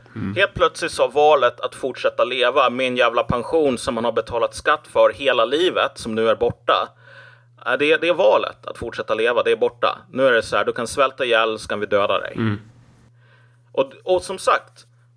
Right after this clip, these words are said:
Speaker 2: återigen, folk hoppas att det här är det sättet som man kan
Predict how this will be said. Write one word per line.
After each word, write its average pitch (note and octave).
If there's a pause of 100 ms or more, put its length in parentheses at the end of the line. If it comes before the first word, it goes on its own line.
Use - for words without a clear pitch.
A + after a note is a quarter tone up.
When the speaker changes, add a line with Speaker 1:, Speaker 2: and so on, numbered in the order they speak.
(160)
Speaker 2:
återigen, D#3+ (520)
folk C#3
hoppas -
att B2+
det C3
här F3
är D3+
det C3+
sättet B2+
som B2+
man A#2+
kan A#2+